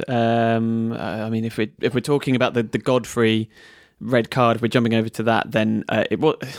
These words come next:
it was a bad tackle. It was a red card, and I suppose ultimately they got it right. Um, the kind of the melee that was going on behind the referee, um, <laughs> while he had his back turned,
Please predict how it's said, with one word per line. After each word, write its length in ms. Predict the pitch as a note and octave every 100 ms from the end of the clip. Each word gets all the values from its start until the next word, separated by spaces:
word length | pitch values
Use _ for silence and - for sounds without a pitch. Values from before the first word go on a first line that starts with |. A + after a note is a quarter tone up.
| -
it 80 | D3
was 120 | D#3
a 60 |
bad 180 | - G#2
tackle. 300 | - G#2+ -
It 60 | A2+
was 120 | B2+
a 40 | A2
red 180 | A2 -
card, 380 | A#2 A2+ A2+
and 100 | A2+
I 60 | A2+
suppose 220 | A2+ A#2
ultimately 320 | A#2+ A#2 B2
they 80 | B2+
got 100 | C#3
it 100 | B2
right. 300 | C3+ D3+ E3+ - - - -
Um, 480 | - B2 A#2+ A#2+ A#2 - -
the 80 | C3
kind 240 | - C3+
of 60 | B2
the 80 | B2
melee 380 | B2 B2+ C3+ C#3
that 120 | C3+
was 100 | B2
going 300 | C3 C3 C3
on 120 | C3
behind 400 | C3 C3+ C3+ C3+
the 60 | C3
referee, 680 | C3+ - C3+ C3+ C3+ C3+ C3+
um, 460 | B2 A#2+ A#2+ A#2
<laughs> 20 |
while 280 | - B2 B2+
he 240 | A#2 - E3+ -
had 100 | D3 -
his 80 |
back 320 | C#3 D3+ D3+ -
turned, 260 | D#3 D#3+